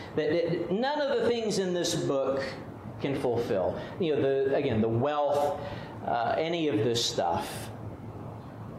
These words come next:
We have the promise of eternal life.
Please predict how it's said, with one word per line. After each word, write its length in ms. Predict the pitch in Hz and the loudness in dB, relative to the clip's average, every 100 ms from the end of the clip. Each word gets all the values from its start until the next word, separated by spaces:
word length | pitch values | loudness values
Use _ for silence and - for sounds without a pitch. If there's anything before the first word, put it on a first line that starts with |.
| - - - - - - - - - | -10 -10 -12 -12 -14 -14 -12 -12 -4
We 220 | - 247 202 | -2 0 0
have 600 | 120 104 95 110 - 175 | 0 2 0 -2 -4 -4
the 100 | 147 | -4
promise 680 | - 135 135 131 - - - | 0 0 0 0 0 -2 0
of 120 | 143 | 0
eternal 420 | 131 147 135 113 | 0 0 0 2
life. 380 | 101 98 98 | 2 2 0